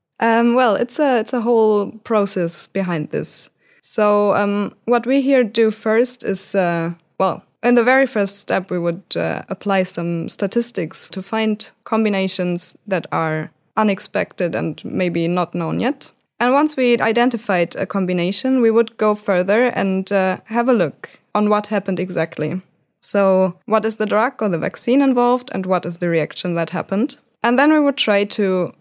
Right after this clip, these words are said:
well, one of the first steps is to, to check whether anything is already known about this reaction. So for example, do we have already information from clinical studies? Is the reaction maybe already described in the,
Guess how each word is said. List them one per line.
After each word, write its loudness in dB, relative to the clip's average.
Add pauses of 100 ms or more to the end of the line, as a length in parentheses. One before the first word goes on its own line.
well, 0 (140)
one 2
of 2
the 0
first 0
steps -2
is -2
to, -2
to -2
check 0
whether 4
anything 0
is -4
already -2
known -4
about -6
this -8
reaction. -4 (180)
So 2
for 2
example, 0 (180)
do 2
we 6
have 0
already 2
information -2
from -6
clinical -4
studies? -4 (120)
Is -2
the 2
reaction -2
maybe -2
already 0
described -2
in -2
the, -2